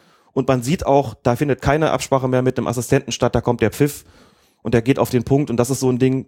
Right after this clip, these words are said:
das hab ich gesehen und sofort gepfiffen. Das muss man sagen, aus Schiedsrichtersicht ist es oft so der erste Eindruck, den man von irgendwas hat, ist oft wirklich auch der richtige. Der erste Impuls,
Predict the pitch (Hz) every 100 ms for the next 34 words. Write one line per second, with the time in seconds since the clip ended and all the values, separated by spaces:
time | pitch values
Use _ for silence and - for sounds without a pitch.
0 | - 113 127 131 123 117 131 120 110 165
1 | 139 127 117 135 131 147 143 _ _ _
2 | _ _ _ _ _ _ _ _ _ -
3 | - 139 160 151 135 139 139 - 113 -
4 | - - 170 170 143 151 147 135 131 -
5 | 131 135 120 - 151 - - 120 151 147
6 | 143 - 131 127 131 95 135 123 127 127
7 | - 135 - 123 - 117 127 123 110 -
8 | 113 107 - 92 92 95 - 127 135 135
9 | 139